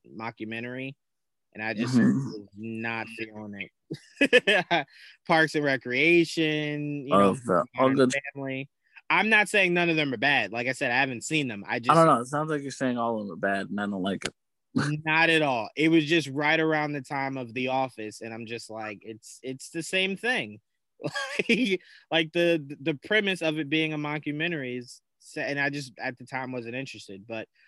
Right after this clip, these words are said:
Speaker 1: um, you know, I like to go back to things that were popular to other people before and watch them now when they're obviously not on air <laughs> anymore. Um,
Speaker 2: Right.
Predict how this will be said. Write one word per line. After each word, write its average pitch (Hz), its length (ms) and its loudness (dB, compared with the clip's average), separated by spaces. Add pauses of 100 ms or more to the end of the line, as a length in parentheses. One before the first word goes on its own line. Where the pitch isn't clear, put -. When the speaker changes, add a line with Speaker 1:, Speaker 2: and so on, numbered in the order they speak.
(280)
Speaker 1:
um, 139 500 0
you 233 140 -2
know, 285 100 2
I 175 140 2
like 156 180 2
to 139 80 -8
go 131 180 -2
back 123 280 -2
to 127 100 -10
things 127 380 -10
that 117 140 -6
were 120 100 -6
popular 117 540 -6
to 110 200 -12
other 113 180 -10
people 110 300 -12
before 110 520 -12
and 107 260 -14 (120)
watch 107 340 -14
them 104 140 -14
now 101 320 -14 (300)
when 107 120 -16
they're 104 220 -12 (320)
obviously 104 360 -14
not 101 300 -10
on 98 180 -14
air 98 200 -10 (120)
<laughs> - 100 -12
anymore. 165 480 0 (440)
Um, 156 300 6
Speaker 2:
Right. 160 160 0